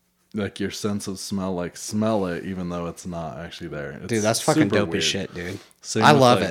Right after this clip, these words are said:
Speaker 2: it. I love
Speaker 1: taste.
Speaker 2: that Neuralink shit,
Speaker 1: Dude,
Speaker 2: dude.
Speaker 1: me too. Oh, I'm the
Speaker 2: I'm
Speaker 1: first
Speaker 2: so
Speaker 1: one to get it.
Speaker 2: pumped. Yeah,
Speaker 1: Not,
Speaker 2: me
Speaker 1: not the
Speaker 2: too.
Speaker 1: first, not the first. Probably, I'll, top five.
Speaker 2: Nah, dude, I'll, I'll be the fucking,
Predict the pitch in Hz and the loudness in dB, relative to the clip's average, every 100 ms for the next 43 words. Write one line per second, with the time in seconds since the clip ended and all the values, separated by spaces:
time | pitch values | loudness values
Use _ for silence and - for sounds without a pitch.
0 | - - 127 135 135 107 98 - - 113 | -4 0 4 6 6 4 0 -2 -4 0
1 | 110 98 98 90 - 92 110 113 104 110 | 0 0 -4 -4 -4 0 4 4 4 0
2 | 107 139 143 95 120 131 135 131 160 170 | 0 2 2 4 6 6 8 10 12 12
3 | 131 139 135 165 - - 131 131 113 160 | 10 8 6 6 0 4 8 8 8 8
4 | 175 165 135 101 - 113 113 95 80 - | 8 8 6 4 2 -2 -2 -6 -10 -12
5 | - 120 143 131 120 113 - - - - | -4 2 6 6 2 -2 -14 -14 -6 -4
6 | 160 - 180 - 143 117 73 - - 135 | -4 -6 -2 4 4 4 -2 -4 2 6
7 | 120 117 123 151 143 - 110 160 165 87 | 6 8 8 8 6 2 4 6 4 2
8 | - - 123 90 | -4 -4 -2 -4